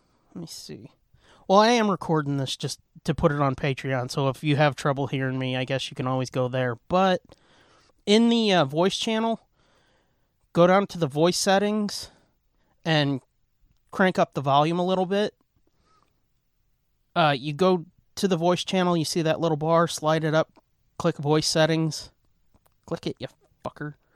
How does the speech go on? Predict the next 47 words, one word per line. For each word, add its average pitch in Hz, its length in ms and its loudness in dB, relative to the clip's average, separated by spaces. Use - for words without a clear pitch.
Not 160 200 0
you. 139 240 -2
<laughs> - 40 -20
That 254 120 8
would 359 120 6
have 302 100 6
been 277 80 8
a 233 60 4
great 226 300 4
period, 240 380 -2
a - 100 -4
great 196 300 0
spot 220 300 4
if - 160 -2
you 214 160 2
were 226 100 2
trying 190 300 0
to 170 100 2
lift 170 260 -2
it 175 80 0
up. 185 200 4
I'm 190 100 -2
like, 190 160 2
"Click 277 220 0
it, 208 80 -2
you 165 120 -2
fucker." 180 380 -4
Um, - 580 2
but 165 400 2
slide 190 400 2
that 202 140 0
little 185 180 -2
white 170 220 2
bar 165 380 0
up 180 260 -2
and 147 240 -6
click - 220 -4
voice 147 260 0
settings. 165 380 0
It'll 147 160 -2
give 147 180 -4
you 147 160 0
a 135 40 0
volume 139 400 2
control. 170 420 0
You 147 120 -4
can 131 360 -6